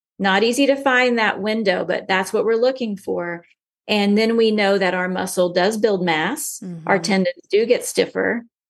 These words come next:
Speaker 1: You know, we have a tiny, tiny bit of research on
Speaker 2: Yeah. <laughs>
Speaker 1: that, and we, we need lots more, but t-, connective tissue is adaptable. But it, you know, this is one of the concepts, you know, we hear about it a lot with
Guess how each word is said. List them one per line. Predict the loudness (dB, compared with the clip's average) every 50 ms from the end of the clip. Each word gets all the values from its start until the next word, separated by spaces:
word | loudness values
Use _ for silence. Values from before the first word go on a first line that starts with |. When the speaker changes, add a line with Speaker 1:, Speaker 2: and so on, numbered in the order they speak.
| _ _ _ -10
Speaker 1:
You | -8 -6
know, | -6
we | -4 -4
have | -4 -4
a | -6 -6
tiny, | -8 -8 -6 -6 -4 -6 -6
tiny | -8 -10 -10 -8 -6 -4 -4 -4
bit | -4 -2 -2
of | -4 -4
research | -4 -6 -4 -4 -4 -4 -2 -2
on | -2 -2 0
Speaker 2:
Yeah. | 0
<laughs> | 0 0 0 0 -2
Speaker 1:
that, | -2
and | -4 -6 -6
we, | -6 -8 -10 _ -16 -20 _ -4 -2
we | 0
need | 0 0 0
lots | 0 -2 -2 0
more, | 0 0 2 2
but | 2 0 -2 -4 -12 _ _ _ -20 _ _ _ _ _ _ -6
t-, | -6 -4 -4
connective | -2 -2 0 0 0 0 -2 0
tissue | 0 0 2 2 0
is | 2 0
adaptable. | 0 0 -2 -4 -4 -6 -6 -6 -6 -8 -10 -12 _ -20 -20 -20 -20 _ _ _ -8 -2
But | 2 2 4
it, | 4 2 0 -2 -10 _ _ -4
you | 0 2 2
know, | 4 2 2
this | 2 0 0 0
is | -2 -2 0
one | 0 0 0
of | 0 0
the | 0 -2
concepts, | -2 -2 -4 -4 0 0 -2 -2 -2
you | -4
know, | -2
we | -2 -2
hear | 0 2 2 2
about | 2 2 0 0
it | 0
a | 0
lot | 0 0 0 0 0
with | -2 -2 -2 -4